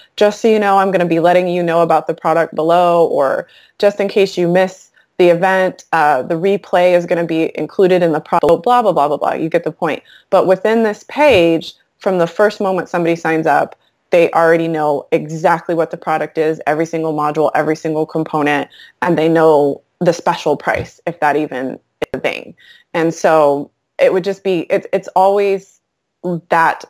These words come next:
process, um, whether it plays out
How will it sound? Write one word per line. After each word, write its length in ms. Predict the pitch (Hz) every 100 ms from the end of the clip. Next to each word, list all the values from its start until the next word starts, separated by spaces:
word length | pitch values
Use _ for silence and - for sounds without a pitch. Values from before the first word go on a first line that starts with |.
| _
process, 680 | - 151 - - - - _ _
um, 300 | 165 143 151
whether 300 | 175 170 156 -
it 220 | 156 -
plays 300 | 185 180 170
out 280 | 156 151